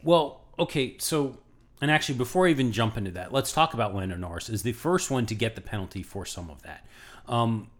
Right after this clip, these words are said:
in addition to his penalty, he got two points on his license.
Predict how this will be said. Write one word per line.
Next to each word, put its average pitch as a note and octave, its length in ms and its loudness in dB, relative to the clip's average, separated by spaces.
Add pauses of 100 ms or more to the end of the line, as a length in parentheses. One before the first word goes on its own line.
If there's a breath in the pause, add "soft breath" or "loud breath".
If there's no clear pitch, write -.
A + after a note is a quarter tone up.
(240)
in E3 160 8
addition D#3+ 540 2
to C#3+ 240 2
his A#2 200 2
penalty, G#2 760 -2 (360 soft breath)
he D3 200 -2
got C3+ 440 2 (420)
two - 160 0
points C3 480 -4
on A2+ 220 -2
his G#2+ 160 -4
license. - 640 -10